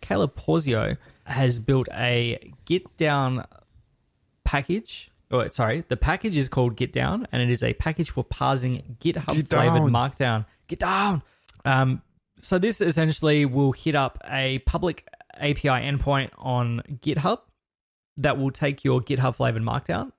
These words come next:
Speaker 1: and convert it to H T M L. It will handle, um, caching that stuff so that you don't hit Laravel, uh, sorry, you don't hit any A P I rate limits within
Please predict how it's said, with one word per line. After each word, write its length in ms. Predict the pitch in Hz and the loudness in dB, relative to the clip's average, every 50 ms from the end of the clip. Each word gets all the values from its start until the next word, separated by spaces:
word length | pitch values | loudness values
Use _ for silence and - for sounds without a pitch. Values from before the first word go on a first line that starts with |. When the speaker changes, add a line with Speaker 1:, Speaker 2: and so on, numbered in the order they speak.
| _ - | _ -8
Speaker 1:
and 240 | - 123 123 127 123 | -4 -2 0 -2 -2
convert 300 | - - 117 120 131 127 | -2 -2 0 2 2 2
it 80 | 127 - | 0 -2
to 100 | 120 120 | -2 -2
H 240 | 127 120 120 - - | 0 -2 -2 -4 -4
T 60 | - | -2
M 60 | 127 135 | -2 0
L. 240 | 156 214 240 - - - _ _ _ _ - | 0 0 -2 -4 -8 -20 _ _ _ _ 0
It 100 | - 135 | 2 2
will 140 | 151 147 147 | 4 4 2
handle, 680 | 131 131 143 143 143 135 139 135 127 120 117 120 - - _ _ _ _ - - | 2 2 2 2 2 2 4 4 4 2 2 0 -4 -8 _ _ _ _ -10 -6
um, 220 | 113 113 110 - - | -4 -4 -4 -6 -6
caching 480 | - - 139 151 147 - 151 143 139 123 | -4 0 0 0 0 0 -2 0 0 2
that 160 | 135 135 - | 0 0 -2
stuff 300 | - - - 165 185 - | -2 -2 -2 -2 -2 -2
so 160 | - - 131 | -4 -4 -2
that 100 | 117 127 | 0 0
you 140 | 127 127 123 | 2 2 2
don't 220 | 123 127 127 - | 2 2 0 -2
hit 420 | - - - - 131 127 - - _ _ _ _ _ _ _ _ - | -4 -6 -4 -2 -2 -2 -2 -4 _ _ _ _ _ _ _ _ -2
Laravel, 560 | - 113 120 120 127 117 110 120 120 117 - | 0 2 4 4 4 4 4 4 4 2 2
uh, 180 | 101 120 117 120 | 2 0 0 0
sorry, 200 | - - 131 120 | 0 0 0 2
you 60 | 123 117 | 2 2
don't 120 | 127 - | 0 0
hit 140 | 113 127 123 - | 0 0 -2 -2
any 240 | 113 123 123 120 101 | -2 -2 -2 -2 -2
A 120 | 107 120 120 | -4 -4 -2
P 100 | - 123 | -2 -2
I 80 | 113 | -2
rate 280 | 110 107 117 135 113 - | 0 0 0 -2 -2 0
limits 400 | 139 143 143 135 117 - - - | 0 0 0 0 -2 -4 -6 -4
within 500 | 131 131 110 131 127 123 120 120 117 | -2 0 2 2 2 2 0 -2 -4